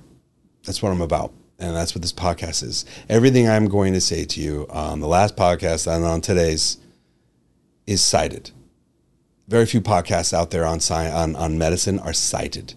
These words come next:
I cite my material. I don't do that because, um, I think it looks fancy, 'cause sometimes you'll have that. People just load citations.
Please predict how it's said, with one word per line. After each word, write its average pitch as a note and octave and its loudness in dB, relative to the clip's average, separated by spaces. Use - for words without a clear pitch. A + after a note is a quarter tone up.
I F2+ -8
cite - -2
my E2 -6
material. D#2+ -4
I A2 4
don't C3+ 4
do C3 8
that A2+ 6
because, G2+ 2
um, F2+ 2
I - 0
think - 2
it G#2 2
looks F#2+ 0
fancy, A2 2
'cause D#2+ -6
sometimes G2+ 0
you'll F#2+ 2
have G#2 6
that. D#2+ 0
People F2 -4
just D#2 -4
load F2+ 2
citations. G2 0